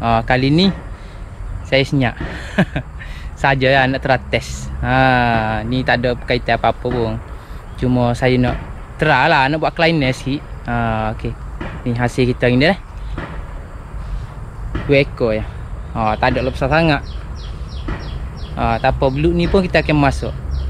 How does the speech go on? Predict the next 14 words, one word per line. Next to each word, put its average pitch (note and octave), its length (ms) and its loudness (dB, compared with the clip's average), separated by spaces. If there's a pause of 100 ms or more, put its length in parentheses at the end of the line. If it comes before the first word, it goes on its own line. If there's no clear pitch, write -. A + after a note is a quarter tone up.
(640)
Tak E3 140 4
tahu F3+ 100 6
lagi F3+ 240 4
juga G3 240 2
nak F3 160 2
masuk - 160 2
ke F3+ 80 4
apa F3 240 4
ni. B2+ 100 2 (760)
<laughs> - 840 -2
Okey, C3+ 220 4
okey, B2+ 140 4
okey, A#2 100 2
tak B2+ 140 2